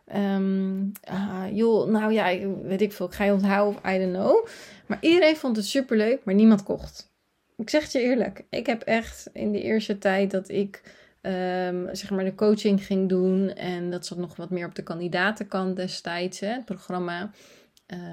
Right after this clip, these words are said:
komt vaak ook nog aan bod, hoor. Maar in het kader van verdienmodel heb je vaak gewoon veel meer klanten aan te trekken initieel dan kandidaten. Ja, heel veel mensen kochten gewoon niet. Ik heb denk ik echt de eerste tijd, nou, misschien twee keer, eh,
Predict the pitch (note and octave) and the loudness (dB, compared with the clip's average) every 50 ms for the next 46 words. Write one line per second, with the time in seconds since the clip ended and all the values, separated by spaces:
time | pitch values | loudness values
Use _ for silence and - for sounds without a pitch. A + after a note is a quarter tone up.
0 | E3 E3+ E3 - F#3 F3+ D#3 - F3 E3+ - - F#3 G3 F3+ F3 F3+ - D#3+ E3 | -14 -12 -4 -2 -2 -2 0 0 -2 -2 0 2 2 2 2 0 -2 -4 -6 -4
1 | D#3 E3+ F3 E3+ - F#3 F#3 A3+ D#4 F#4+ F4+ C#4 G3+ F3+ F3 E3 D#3+ - - _ | -2 -4 -4 -4 -4 -2 0 2 0 0 0 -4 -4 -4 -4 -4 -6 -8 -10 _
2 | _ - C#4+ D#4+ E4 - F#3+ F#3+ F#3 F3+ - - E3+ E3 E3+ F3+ E3+ F#3+ E3 - | _ -20 -20 _ -14 -6 -4 -4 -4 -4 -2 -2 0 0 0 -2 -2 -4 -4 -4
3 | F#3+ E3 D#3+ F3+ F#3 F3+ F3 E3+ F3+ F3 F3 F3 F3 - - - - - - - | -4 -2 0 0 0 0 0 -2 -2 -2 -2 -4 -6 -8 -10 -16 -12 -10 -10 -10
4 | - - - E3 D#3+ - - E3+ F3 E3+ E3 E3 E3 - - - _ - - G3+ | -10 -10 -10 -10 -10 -8 -8 -6 -6 -6 -6 -8 -8 -10 -12 -16 _ -2 2 4
5 | G3+ A3 A3 G3+ - - G3 F#3+ F#3+ F#3+ F#3+ - F#3 F#3 F#3 - - - F#3+ F3+ | 4 4 2 2 0 0 0 0 -2 -4 -4 -4 -6 -4 -4 -8 -6 -4 -4 -4
6 | F#3 F#3 - - F3 F3 F3+ F3 F3 - F3 E3 E3 E3 F3+ E3 F3 F3 - - | -4 -6 -6 -8 -8 -8 -8 -10 -10 -12 -12 -10 -8 -8 -8 -8 -10 -12 -12 -12
7 | G3+ G3+ G3 _ - - - - - - - - - _ _ _ _ _ _ _ | -14 -14 -14 _ -20 -20 -20 -20 -20 -20 -20 -20 -20 _ _ _ _ _ _ _
8 | _ _ _ _ _ _ _ _ - B3 - - C4+ E4+ D#4+ - D4 C#4 C4 B3 | _ _ _ _ _ _ _ _ -4 -4 -2 0 -2 -2 -2 0 0 2 2 2
9 | A3 - G3+ - - F4 - - - D4+ - C4 B3 A#3+ A#3 A3+ G#3 F#3+ G3 - | 2 0 -4 -4 -4 -6 -6 -6 -12 -10 -4 -2 0 2 4 4 4 4 2 -2
10 | - - C4+ - - C4+ B3 A3+ B3 B3 A3+ A#3 A3+ A3+ - - A3+ G#3+ - - | -8 -10 -8 -4 -2 -4 -2 0 -2 -2 -2 -4 -4 -4 -2 -2 -2 -2 -4 -8
11 | - - - - - - G#3 - - G#3+ A3+ A3 G#3+ - G#3+ - - G3+ G3 G3 | -12 -14 -16 -14 -12 -8 -6 -2 0 2 2 2 0 -4 -6 -2 2 4 4 4
12 | G3+ G3+ G#3+ G3 G3+ G3+ G3 G3 - - G#3+ G3+ G3 G3 - G#3+ G3+ G3+ G3+ G3 | 2 2 2 2 4 4 4 2 0 0 2 4 4 4 4 4 4 4 4 4
13 | G3+ F#3+ F#3 F#3+ F#3 - - - - - - - | 2 0 2 0 0 -2 -4 -8 -8 -6 -6 -6